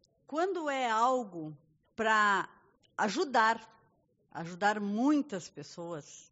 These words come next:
ãh, porque a rec-, as reclamações são muitas, né? As reclamações sobre a, a, a concessionária de água, ãh, e sobre o ar que passa na, nos canos da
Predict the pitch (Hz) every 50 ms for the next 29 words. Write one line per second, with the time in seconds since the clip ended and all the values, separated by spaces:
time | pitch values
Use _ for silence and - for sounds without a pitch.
0 | _ _ _ _ - 202 220 214 214 214 214 214 214 214 208 208 247 240 233 277
1 | 277 247 269 277 262 - - - - 208 247 208 196 247 269 - 269 254 240 240
2 | - - 233 226 247 - - - - - - - _ _ - - - - 285 294
3 | 294 277 262 254 247 233 - 208 180 156 160 160 143 143 151 165 _ _ _ _
4 | _ _ _ _ _ _ - 156 160 151 180 170 170 180 175 175 170 170 170 -
5 | - 233 247 269 294 302 311 302 - - - - 226 196 185 175 190 190 185 185
6 | 185 170 - _ _ - - 175 175 175 175 170 165 160 156 151 147 151 151 156
7 | _ _ _ _ _ _ _ _ _ _ _ _ _ _ - - 175 175 175 -
8 | - 147 175 175 - 196 180 - 226 202 - 208 185 190 196 214 240 254 262 247
9 | 214 208 196 185 190 190 196 208 233 240 262 302 320 359 392 381 - _ _ _
10 | _ _ _ _ _ _ _ _ _ - 180 214 214 208 208 208 202 202 202 196
11 | 196 196 190 - - - 247 208 - - - 240 233 240 240 226 285 277 277 262
12 | - _ _ - 214 220 208 202 208 196 196 208 226 254 302 311 - - 247 220
13 | - - - 196 202 214 247 247 - - 262 233 226 208 202 196 190 185 180 175
14 | 175 170 170 175 175 175 - - - - 220 214 233 247 262 262 226 196 185 208
15 | 190 180 170 160 156 147 131